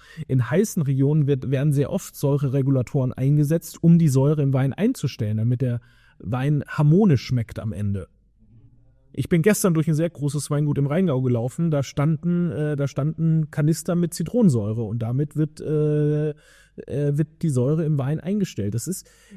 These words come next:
bei, bei hochqualitativen Weinen machst du es in der Regel natürlich nicht, aber gerade so im Einstiegsbereich, wo wir dann vielleicht auch bei großen Weingütern über drei, vierhundert, fünfhunderttausend Flaschen und noch mehr reden, die ja auch, sag ich mal, für einen etwas einfacheren Markt gemacht sind,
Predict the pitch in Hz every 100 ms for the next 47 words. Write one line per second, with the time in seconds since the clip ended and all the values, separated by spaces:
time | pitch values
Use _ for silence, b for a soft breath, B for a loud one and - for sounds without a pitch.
0 | - 156 151 175 175 151 240 - - 185
1 | 170 160 185 160 143 170 156 - 160 139
2 | 143 135 147 147 131 - 123 190 220 -
3 | 117 - 135 147 139 127 147 233 - -
4 | 135 - 120 110 - 131 131 127 135 -
5 | 123 - 123 131 - 143 165 147 135 147
6 | 139 143 127 101 117 - 143 160 151 143
7 | - 170 151 139 127 _ _ _ - 190
8 | - 165 - 151 151 143 - 185 - 139
9 | 117 135 147 151 226 202 139 113 117 -
10 | _ - 147 85 131 - b - 143 151
11 | 131 139 87 - - 139 - 131 165 165
12 | 131 127 131 135 226 - - 123 107 -
13 | 107